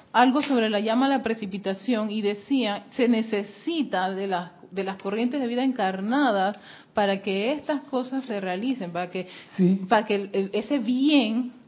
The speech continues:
Speaker 1: se precipite, pero es a través de los individuos que están encarnados, o sea que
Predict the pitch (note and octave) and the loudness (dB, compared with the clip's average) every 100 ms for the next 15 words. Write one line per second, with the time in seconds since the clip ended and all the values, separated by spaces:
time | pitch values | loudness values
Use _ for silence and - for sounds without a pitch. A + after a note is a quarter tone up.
0 | - - _ - G3+ G#3+ G3 - G3 D4+ | -20 -20 _ -4 -4 -2 -4 -6 -6 -2
1 | C#4+ G3+ G#3 G3 A3 C#4+ C#4 G#3 G3+ G#3+ | -2 -2 -4 -4 -2 -2 2 2 4 0
2 | A3 B3+ A#3+ A3+ G3+ G3+ A#3+ B3+ F3+ - | 0 -2 0 -2 -4 -4 -4 -6 -10 -10
3 | G#3+ C4+ D4+ A3+ G3+ A#3 B3 C4 | -6 0 0 0 -2 -4 -6 -8